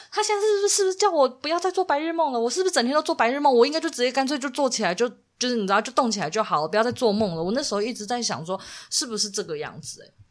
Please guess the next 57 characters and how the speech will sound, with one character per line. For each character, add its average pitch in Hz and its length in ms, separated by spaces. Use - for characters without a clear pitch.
然 262 140
后 330 100
可 247 100
是 294 140
你 240 80
看， 247 320
你 196 80
跟 269 300
带 277 220
领 180 200
人 170 260
啊 165 160
说 247 240
的 226 140
话 220 180
全 196 200
部 196 40
都 190 80
是 185 160
一 139 60
样 107 260
的， - 120
就 285 140
是 240 260
要 247 220
勇， 175 400
就 262 100
是 254 100
你 208 200
放 240 180
下 247 180
大 214 160
家 185 160
的 160 140
期 - 300
待 165 240
值 - 300
嘛， 90 180
放 226 200
下 202 160
这 196 140
些 185 100
现 - 280
实， - 220
然 165 120
后 202 140
你 160 100
就 165 100
是 175 440
去 - 260
做 160 300
梦， 147 280
你 175 140
才 185 140
有 147 80
办 131 240
法 80 260